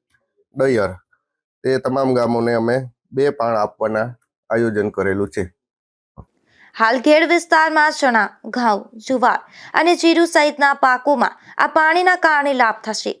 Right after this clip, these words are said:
Speaker 2: ત્યારે ખેડૂતોએ ધારાસભ્યનો આભાર વ્યક્ત કર્યો હતો.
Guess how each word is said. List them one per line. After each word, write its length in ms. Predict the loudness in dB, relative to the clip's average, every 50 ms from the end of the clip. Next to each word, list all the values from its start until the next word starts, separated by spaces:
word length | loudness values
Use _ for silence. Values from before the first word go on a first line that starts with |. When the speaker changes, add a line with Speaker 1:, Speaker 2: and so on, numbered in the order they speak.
| _ _ 0
Speaker 2:
ત્યારે 200 | 2 2 2 0
ખેડૂતોએ 640 | 0 0 0 0 0 -2 -2 0 0 2 2 0 -2 -8 _ _ -4
ધારાસભ્યનો 720 | 0 0 2 2 2 2 2 2 0 0 0 0 0 2
આભાર 400 | 0 0 -2 -2 -2 -2 -2 0
વ્યક્ત 280 | 0 0 -2 -2 -4 -8
કર્યો 240 | -6 -6 -6 -6 -8
હતો. 240 | -8 -6 -6 -6 -6